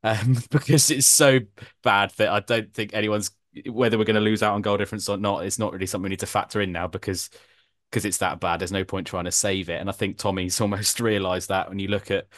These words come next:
when we went down to ten men on, on Saturday, um, <laughs> he just, like, chucked on another striker and just went gung-ho for half an hour. Um, so better to lose four one going for it. And I think from a fan's perspective, we, that four one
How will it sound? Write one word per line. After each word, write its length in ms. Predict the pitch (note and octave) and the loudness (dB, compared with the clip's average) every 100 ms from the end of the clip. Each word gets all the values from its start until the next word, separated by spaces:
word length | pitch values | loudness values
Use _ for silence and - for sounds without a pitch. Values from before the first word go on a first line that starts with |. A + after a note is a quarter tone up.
| - - | -20 -4
when 120 | G2+ | 0
we 60 | F#2+ | 2
went 220 | G2 D#2+ | 0 0
down 220 | G2+ F#2+ | 0 0
to 160 | - E2+ | -4 -6
ten 280 | - G2 | -4 -2
men 220 | F#2+ F#2 F2+ | 0 -2 -2
on, 260 | F2+ F2 - _ _ _ _ - | -6 -8 -12 _ _ _ _ -10
on 160 | G2 F#2 | -6 -2
Saturday, 800 | - G#2+ - - D#2 E2 F#2 - _ - | 0 0 -2 -8 -4 -4 -4 -8 _ -6
um, 380 | F2+ G2+ A#2 A2+ | -4 0 0 -2
<laughs> 80 | - | 0
he 80 | C3+ | 2
just, 320 | B2+ C3 - | 2 2 2
like, 220 | A#2+ - | 0 -2
chucked 340 | - C3+ G#2 B2 | 0 0 2 -2
on 80 | G#2 | -2
another 300 | G2+ F#2+ G2+ | -4 -6 -6
striker 460 | - G#2 G#2 G#2+ | -2 0 0 -2
and 220 | G2 F#2 - - - | -6 -8 -14 -20 -14
just 120 | - G#2+ | -6 -2
went 200 | F#2+ F2+ | -2 0
gung-ho 440 | A2 G#2 G#2 G#2 | 0 0 0 0
for 120 | F#2+ | -2
half 260 | F2+ F2+ - | -2 -2 -4
an 80 | E2+ | -4
hour. 320 | E2+ F2 F2 - - _ _ _ | -4 -4 -8 -14 -20 _ _ _
Um, 280 | F#2 F#2 F#2 | -4 -2 -2
so 300 | - F#2+ F#2 | 0 0 0
better 280 | F2+ G#2+ F#2 | -2 -2 0
to 60 | - | 0
lose 260 | G2+ G2 - | 0 0 -2
four 280 | G#2 F#2+ | -4 -2
one 340 | F#2 F#2 F#2 F2+ _ | 0 0 -2 -8 _
going 300 | G2+ F#2+ F#2 | -4 -2 -4
for 320 | F2+ F#2 F2 | -6 -4 -2
it. 180 | F2+ - _ - | -4 -6 _ -12
And 120 | F2+ | -10
I 40 | |
think 220 | F2+ F#2+ - | -6 -8 -6
from 100 | F2+ | -6
a 60 | |
fan's 300 | - G2+ F#2 | 0 0 -2
perspective, 500 | - - E2 - F2+ | -8 -8 -8 -8 -8
we, 220 | F2+ F2+ _ _ _ _ _ _ _ _ _ _ _ | -6 -6 _ _ _ _ _ _ _ _ _ _ _
that 220 | - G2 - | 0 0 -2
four 280 | A2 G2 | -2 -2
one 340 | F#2+ G2 F#2 | 0 0 -2